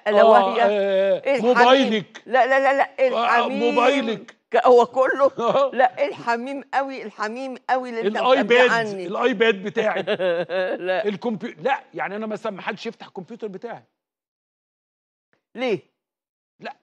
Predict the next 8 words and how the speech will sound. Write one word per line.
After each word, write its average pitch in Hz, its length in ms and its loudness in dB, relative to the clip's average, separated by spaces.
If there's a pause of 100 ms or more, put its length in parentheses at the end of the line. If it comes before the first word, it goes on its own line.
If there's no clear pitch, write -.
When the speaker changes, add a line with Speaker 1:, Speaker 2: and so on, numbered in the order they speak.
Speaker 2:
حاجتي، 285 720 -8
الله، 214 260 -8
إيميلاتي، 277 840 0 (380)
حتى 277 400 -4
إيميلاتي 254 720 -2
التي 254 480 -6
كتبتها. 233 720 -10 (120)
Speaker 1:
طب 208 160 -8